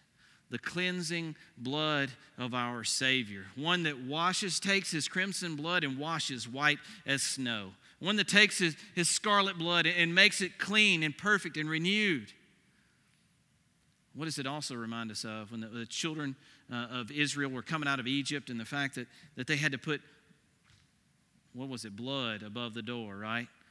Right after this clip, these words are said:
to protect them so that when the death angel came through to wipe out people,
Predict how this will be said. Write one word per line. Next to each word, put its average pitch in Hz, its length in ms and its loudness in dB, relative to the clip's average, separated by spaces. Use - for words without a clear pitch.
to 123 100 -8
protect 135 500 -2
them 123 220 -2
so - 120 -6
that 123 100 -6
when 131 120 -4
the 120 60 -6
death 135 260 -4
angel 131 200 -6
came 143 280 -6
through 147 200 -6
to 127 80 -6
wipe 139 300 -2
out 139 200 -4
people, 151 380 -6